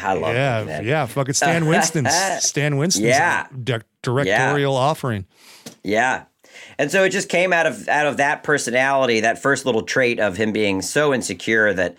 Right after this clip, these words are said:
Speaker 1: he couldn't speak on any subject with confidence, even if it was something that he was very,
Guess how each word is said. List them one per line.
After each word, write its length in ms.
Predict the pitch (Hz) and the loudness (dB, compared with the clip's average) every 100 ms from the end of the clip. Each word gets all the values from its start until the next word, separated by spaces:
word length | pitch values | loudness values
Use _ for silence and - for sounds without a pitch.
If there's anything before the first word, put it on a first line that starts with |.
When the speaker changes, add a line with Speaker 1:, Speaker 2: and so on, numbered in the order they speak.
| _ _ _ | _ _ _
Speaker 1:
he 140 | - 92 | -10 -4
couldn't 300 | 139 117 - | -2 -2 -4
speak 440 | - 104 95 - - | -4 -4 -4 -6 -4
on 180 | 92 | -2
any 400 | 92 110 123 104 | 0 0 0 -2
subject 540 | 80 107 104 87 80 - | -2 -2 -2 -2 -4 -4
with 140 | 78 | -10
confidence, 640 | - 101 95 87 69 - 98 | -4 -4 -4 -4 -6 -6 -6
even 240 | 98 95 | -4 -4
if 120 | 90 | -4
it 60 | 82 | -6
was 100 | 92 | -4
something 300 | 98 80 90 | -6 -4 -6
that 80 | 87 | -4
he 100 | 90 | -4
was 140 | 85 | -4
very, 380 | 95 87 87 | -2 -2 -2